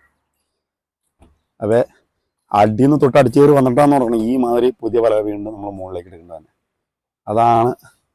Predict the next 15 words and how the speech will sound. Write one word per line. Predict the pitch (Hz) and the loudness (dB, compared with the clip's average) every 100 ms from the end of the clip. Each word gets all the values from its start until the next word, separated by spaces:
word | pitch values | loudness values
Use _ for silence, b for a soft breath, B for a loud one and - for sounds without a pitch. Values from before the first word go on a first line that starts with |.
| _ 110 | _ -4
ഒരു | 107 - _ _ 113 | -2 -4 _ _ -12
ഈ, | 95 _ | -12 _
ആ, | 98 87 _ _ _ - | -12 -12 _ _ _ -8
രീതി | 98 92 | -6 -4
എന്ന് | 98 95 | -4 -4
പറഞ്ഞാൽ | 80 - _ _ _ _ 117 | -6 -12 _ _ _ _ -4
അങ്ങനെ | 123 135 95 | -2 -2 -2
ആവും. | 92 - _ _ _ _ _ _ _ _ _ - | -6 -10 _ _ _ _ _ _ _ _ _ -12
എന്നാൽ | 104 123 131 | -6 -2 2
ഈ | 143 156 - | 2 2 2
പറഞ്ഞ | 120 127 131 | 2 2 -2
സെയിം | 127 123 139 | -2 -2 -2
സ്ക്വയർ | - - 107 | -6 -2 -2
ഫീറ്റും | 104 120 - | 0 -6 -2
സെയിം | 110 | 0